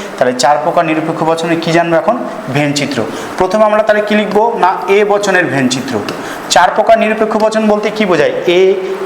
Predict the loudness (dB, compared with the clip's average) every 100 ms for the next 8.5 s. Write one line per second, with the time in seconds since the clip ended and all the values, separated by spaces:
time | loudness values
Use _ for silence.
0 | 0 2 0 -2 0 2 2 2 2 2
1 | 2 2 0 -6 -6 -2 0 4 4 4
2 | 2 0 0 2 2 2 0 0 -2 -6
3 | -8 -2 0 4 4 4 4 2 2 2
4 | 2 2 0 0 0 2 2 2 0 -4
5 | -2 0 0 0 0 0 0 -2 -2 -2
6 | 0 0 0 0 -2 -4 -8 -8 -4 0
7 | 0 0 0 -2 0 0 2 2 2 2
8 | 2 2 2 2 2